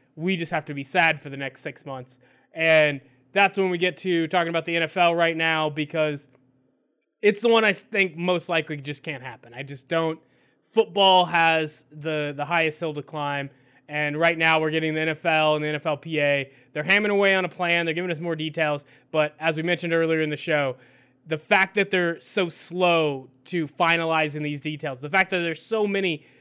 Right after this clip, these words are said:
uh, things that are still, "Well, we're not sure on this yet,"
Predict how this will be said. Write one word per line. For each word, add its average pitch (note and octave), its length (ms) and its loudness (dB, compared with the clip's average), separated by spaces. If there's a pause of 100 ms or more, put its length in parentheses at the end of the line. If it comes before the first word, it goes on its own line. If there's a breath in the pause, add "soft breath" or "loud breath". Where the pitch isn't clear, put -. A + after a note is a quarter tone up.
(180 soft breath)
uh, D#3+ 320 -4
things F#3 260 -2
that D#3+ 120 -4
are D#3+ 60 -6
still, D#3+ 580 -2 (220 soft breath)
"Well, F#3+ 240 6
we're F3 100 2
not E3+ 180 -2
sure G3 240 0
on D#3 120 2
this C#3 200 -8
yet," C#3 240 -6